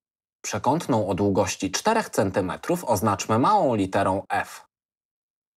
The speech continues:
Aby obliczyć pole rąbu korzystając z długości przekątnych, należy pomnożyć te długości i wynik podzielić przez dwa. W miejsce litery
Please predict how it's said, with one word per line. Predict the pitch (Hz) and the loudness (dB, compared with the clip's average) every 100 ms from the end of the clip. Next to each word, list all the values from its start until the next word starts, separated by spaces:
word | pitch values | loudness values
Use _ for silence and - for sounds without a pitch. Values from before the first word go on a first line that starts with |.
| - | -4
Aby | 180 196 | 0 2
obliczyć | 131 101 110 110 113 | 2 0 0 -2 -4
pole | - 110 101 | 0 2 2
rąbu | 101 104 101 | 0 0 -2
korzystając | 101 95 92 - 170 135 104 | -2 -4 -2 -2 -2 -2 0
z | 107 92 | -2 0
długości | 107 104 104 104 - | 0 2 2 0 -4
przekątnych, | - - 110 101 90 - 135 180 | -4 -2 0 0 -4 -2 -2 0
należy | 123 104 92 98 | 0 0 0 0
pomnożyć | 101 101 147 196 165 - | 0 2 2 2 0 0
te | 107 | 0
długości | 95 98 90 90 - - 180 | 2 2 2 0 -2 0 2
i | 110 | 4
wynik | 123 226 214 | 4 2 2
podzielić | - 110 101 101 101 | 2 2 2 0 -2
przez | - - 90 85 | -4 -2 -2 -2
dwa. | 85 92 - - _ _ _ _ _ _ | -2 -2 -4 -10 _ _ _ _ _ _
W | 98 | -4
miejsce | 113 139 202 202 - 110 | 0 2 2 -2 0 2
litery | 110 110 101 - 104 - | 2 2 0 2 0 -4